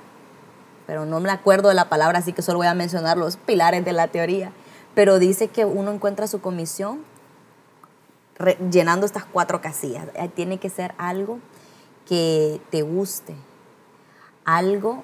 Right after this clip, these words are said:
que hagas bien, te guste, que hagas bien, algo que sea necesario en el mundo y algo por lo que la gente pagaría.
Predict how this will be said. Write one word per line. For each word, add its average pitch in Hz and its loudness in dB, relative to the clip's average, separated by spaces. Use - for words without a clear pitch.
que 185 -2
hagas 160 -2
bien, 170 2
te 139 -10
guste, 220 -6
que 151 -10
hagas 143 -4
bien, 214 -2
algo 185 4
que 170 -8
sea 156 -4
necesario 160 -4
en 170 -4
el 151 -6
mundo 294 -6
y 170 -4
algo 190 2
por 170 -4
lo 151 -4
que - -6
la 147 -2
gente 151 -8
pagaría. 139 -4